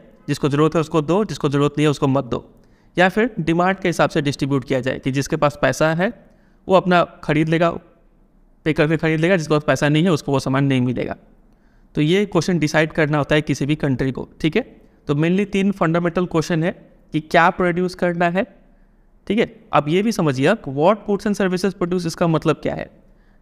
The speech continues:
क्या आप कंट्री में वही ऐसे goods and services प्रोड्यूस करना चाहते हैं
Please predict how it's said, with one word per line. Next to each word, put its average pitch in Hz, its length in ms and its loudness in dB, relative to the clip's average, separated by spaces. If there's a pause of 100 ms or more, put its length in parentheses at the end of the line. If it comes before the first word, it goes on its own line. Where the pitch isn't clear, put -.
(100)
क्या 196 120 6
आप 202 180 -2
कंट्री 190 340 2
में 185 180 0 (920)
वही 160 260 2 (200)
ऐसे 156 260 4
goods 196 240 -4
and 202 100 -2
services 185 400 -2
प्रोड्यूस 180 320 -4
करना 180 220 -2
चाहते 170 340 0
हैं 196 220 0